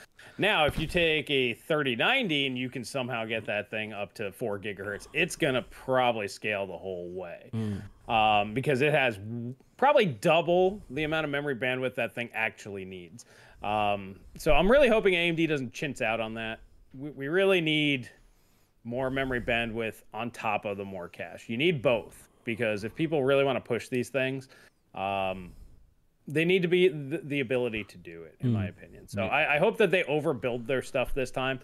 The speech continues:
Speaker 1: I feel like they underbuilt R D N A two. That's, that's my point. I, I feel like they just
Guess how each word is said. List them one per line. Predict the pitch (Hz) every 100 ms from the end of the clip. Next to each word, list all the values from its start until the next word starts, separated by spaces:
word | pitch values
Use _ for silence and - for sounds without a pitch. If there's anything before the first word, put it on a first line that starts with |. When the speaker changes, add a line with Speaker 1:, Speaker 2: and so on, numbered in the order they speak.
| - - -
Speaker 1:
I | 151
feel | 185 247
like | 240 214
they | 196
underbuilt | 139 151 151 147 120 123 110 - 117
R | 110
D | 107 107
N | 101
A | 92
two. | - 85 -
That's, | 131 120 -
that's | 135 120
my | - 104
point. | 101 90 104
I, | 143 135
I |
feel | 131 175 185
like | 180 147
they | 143
just | 131 131